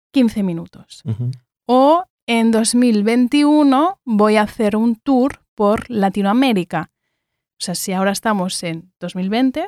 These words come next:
Speaker 1: por ejemplo, tengo que esperar hasta dos mil veintiuno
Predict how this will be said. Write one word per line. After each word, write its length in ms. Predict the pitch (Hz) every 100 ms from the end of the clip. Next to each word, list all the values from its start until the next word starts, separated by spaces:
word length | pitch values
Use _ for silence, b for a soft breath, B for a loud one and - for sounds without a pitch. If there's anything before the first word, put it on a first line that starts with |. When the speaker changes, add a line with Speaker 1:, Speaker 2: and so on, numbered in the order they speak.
| -
Speaker 1:
por 120 | 214
ejemplo, 380 | - 220 214 269
tengo 220 | 208 190
que 120 | 208
esperar 720 | 202 - 208 202 220 247 247 233
hasta 420 | 233 - - 196
dos 240 | 180 -
mil 140 | 202 190
veintiuno 600 | 220 240 269 226 202